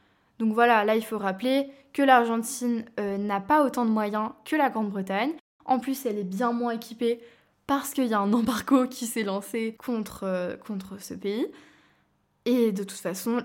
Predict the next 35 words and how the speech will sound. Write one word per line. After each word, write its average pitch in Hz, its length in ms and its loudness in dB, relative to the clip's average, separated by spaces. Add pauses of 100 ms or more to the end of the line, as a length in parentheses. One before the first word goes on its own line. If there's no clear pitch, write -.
le... 185 680 -2 (300)
Margaret 226 400 2
Thatcher 220 360 -4 (120)
a 190 240 0 (140)
libéré 233 720 0
des... 190 460 -2
des 196 160 -6
sommes 208 380 -6
astronomiques 233 880 -2
pour, 202 320 -12
euh, 196 100 -4
mener 208 300 0
cette 208 240 -6
guerre. 190 400 -6 (720)
Et 214 300 2
vraiment, 214 480 0
euh, 202 180 0
bah, 185 300 0
c'est 190 220 -8
ce, 190 80 -10 (140)
aussi 214 260 -6
ce 233 100 -10
qui 220 80 -2
a 208 40 2
été 202 160 -2
controversé, 202 500 -6
c'est 202 200 -8
que 190 300 -4 (400)
à 214 120 -4
ce 214 120 -6
moment-là, 214 460 2
euh, 196 440 -2 (120)
la... 196 260 -4 (300)
la 220 140 0
Grande-Bretagne 220 640 0